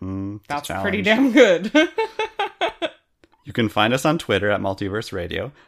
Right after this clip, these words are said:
Speaker 1: or Facebook at Multiverse Radio Podcast. You can also visit our website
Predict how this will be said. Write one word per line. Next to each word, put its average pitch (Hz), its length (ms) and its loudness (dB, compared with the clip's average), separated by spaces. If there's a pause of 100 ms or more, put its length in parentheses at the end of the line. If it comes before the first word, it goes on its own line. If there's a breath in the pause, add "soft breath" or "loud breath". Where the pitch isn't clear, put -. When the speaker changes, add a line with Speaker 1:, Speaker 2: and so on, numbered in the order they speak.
Speaker 1:
or 87 160 -2
Facebook 113 520 -4
at 98 100 -6
Multiverse 95 580 -6
Radio 87 260 -6
Podcast. - 680 -8 (260 soft breath)
You 98 100 -6
can 98 120 -2
also 95 200 -2
visit 98 280 -4
our 110 80 -2
website 101 480 -4